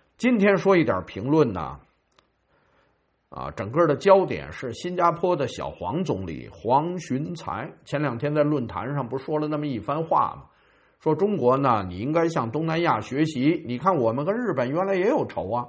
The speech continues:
也殖民，也占领啊，也有血债啊，但我们都放下了，我们现在都是文明国家，大家携手合作，共同向前。你老纠缠那些东西干嘛呢？他是这个意思了。那多大气啊，这番话说的啊！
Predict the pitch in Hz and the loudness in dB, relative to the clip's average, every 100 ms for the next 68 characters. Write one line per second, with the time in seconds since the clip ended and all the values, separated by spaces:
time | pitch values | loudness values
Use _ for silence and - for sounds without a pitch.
0 | - _ 107 87 80 131 190 139 156 135 | -12 _ -8 -8 -4 -2 -2 -2 -2 -4
1 | 67 80 175 120 87 67 180 110 - _ | -6 2 2 2 -6 -10 -12 -12 -16 _
2 | _ 156 240 247 - 64 - 123 107 90 | _ 2 2 2 -4 -10 -2 0 0 -6
3 | - _ _ _ - 170 98 73 113 196 | -14 _ _ _ 0 0 0 -4 0 4
4 | - 349 - 90 - 69 - 76 95 131 | 10 10 10 2 -10 -12 -14 -12 -10 -4
5 | - 175 151 185 151 127 190 226 143 120 | 0 2 4 2 4 4 4 2 0 2
6 | 123 127 139 127 - _ 160 160 190 190 | 2 4 2 2 -6 _ -2 2 2 2
7 | 156 180 85 - 107 151 190 139 - 160 | 0 0 -2 -4 -6 0 2 2 0 -6
8 | 117 135 202 - 113 98 85 113 160 - | -4 -6 -2 -2 -2 -8 -8 -8 -8 -12
9 | _ _ - 247 330 95 202 392 - 156 | _ _ -4 0 0 0 -2 -4 0 0
10 | 214 480 339 85 80 90 90 90 - 50 | 2 2 0 -8 -10 -12 -12 -12 -12 -14
11 | - 95 - _ - 135 127 156 110 123 | -14 -16 -20 _ -6 -4 2 2 2 0
12 | 160 - - 62 65 _ _ _ 277 - | -2 -4 -6 -12 -14 _ _ _ 2 6
13 | 180 185 180 147 92 - - 87 76 87 | 6 8 8 8 4 -4 -8 -6 -6 -8
14 | 82 95 98 104 - - 87 - - - | -8 -10 -6 -8 -8 -12 -12 -12 -14 -16